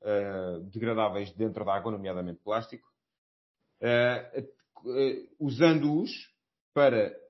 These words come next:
re-, os reciclar, reciclar esse desperdício e transformá-lo numa fonte de energia. Então, como é que funciona aqui a Lady Landfill? Ela tem três níveis. O primeiro, o nível mais baixo, vocês veem ali que tem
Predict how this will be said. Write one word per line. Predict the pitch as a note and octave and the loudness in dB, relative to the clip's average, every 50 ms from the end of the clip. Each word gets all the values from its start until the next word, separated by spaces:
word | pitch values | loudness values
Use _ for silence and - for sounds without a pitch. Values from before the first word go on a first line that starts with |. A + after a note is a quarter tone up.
| _ | _
re-, | - - B2+ - | -18 -14 -10 -6
os | - D3+ C3+ - | -4 -4 -4 -4
reciclar, | - - - C3 - - A#2 G#2+ G#2+ A2 B2 B2 | -6 -8 -8 -6 -4 -2 0 0 0 -2 -4 -6
reciclar | - - - - A#2+ A#2 B2+ A#2+ | -6 -2 0 0 2 2 2 0
esse | A#2 A2 - | 0 -2 -6
desperdício | - - - - A2 C3+ C#3+ C#3 - C#3+ C3+ - | -10 -12 -8 -6 -4 -4 -4 -6 -6 -10 -8 -8
e | C3+ | -6
transformá-lo | C#3 D3+ D3 C#3 - - C3+ B2+ C3 C3 C3+ C3 | -4 -4 -4 -4 -6 -6 -4 0 0 0 0 0
numa | C3 B2 B2 A#2+ | -2 -4 -6 -6
fonte | B2 B2 A2 | -6 -6 -4
de | A2 | -4
energia. | G#2+ G#2+ G2+ E2 E2+ F2 D2+ - _ _ _ _ _ _ _ _ _ _ _ _ _ _ _ _ _ _ _ _ _ _ _ _ _ _ _ _ - | -4 -6 -6 -8 -10 -12 -12 -14 _ _ _ _ _ _ _ _ _ _ _ _ _ _ _ _ _ _ _ _ _ _ _ _ _ _ _ _ -10
Então, | A#2+ A#2+ A2+ D3+ D#3 D#3+ D3+ - - - _ _ _ _ _ | -6 0 2 2 2 2 0 -4 -12 -20 _ _ _ _ _
como | - C#3 D3 | -6 -4 -2
é | D#3 | -2
que | D3+ - | -2 -4
funciona | D#3 D3 D3 E3 D3 D3 | -6 -6 -4 -2 -2 -2
aqui | C#3 - - C3+ | -2 -2 -2 0
a | B2+ | 0
Lady | B2+ B2+ B2 A2+ A#2 | 2 2 0 0 0
Landfill? | A2+ A2 G#2+ G2+ G2 - - F#2+ D2 - - _ _ _ _ _ _ | -2 -2 -2 -4 -6 -8 -8 -10 -10 -10 -14 _ _ _ _ _ _
Ela | - - C#3 C#3+ | 0 4 4 4
tem | C#3+ C#3 B2 A#2 - | 4 4 0 0 0
três | - D3 D#3 D#3 D#3 D#3 - - - - - _ _ _ _ _ _ _ _ _ _ _ _ _ _ _ _ _ _ _ _ _ | 0 0 2 2 2 0 -2 -6 -12 -16 -20 _ _ _ _ _ _ _ _ _ _ _ _ _ _ _ _ _ _ _ _ _
níveis. | - G#2+ A#2+ B2 G2 F#2 E2+ D2+ - - - - | -8 -4 -4 -2 -2 -2 -4 -6 -8 -16 -18 -18
O | - A2 | -14 -10
primeiro, | A2+ C3+ C#3+ D#3+ E3 D3+ C3+ | -6 -2 2 2 2 2 2
o | - | -2
nível | D3+ D3+ D3+ D#3 | -2 0 0 0
mais | D3+ D3+ D3 C3+ | 2 2 0 0
baixo, | B2 A#2+ C3+ B2 A2+ - - B2 | 2 4 4 4 4 0 -6 -6
vocês | A#2 B2+ B2+ - B2+ A#2 | -4 -4 -4 -4 -6 -14
veem | A#2 A2+ B2 B2+ C3 C3 B2+ | -10 -8 -6 -6 -6 -4 -4
ali | B2+ B2 A#2+ B2+ B2 | -4 -4 -4 -6 -6
que | B2 | -6
tem | C3 B2+ B2+ B2 | -6 -6 -4 -4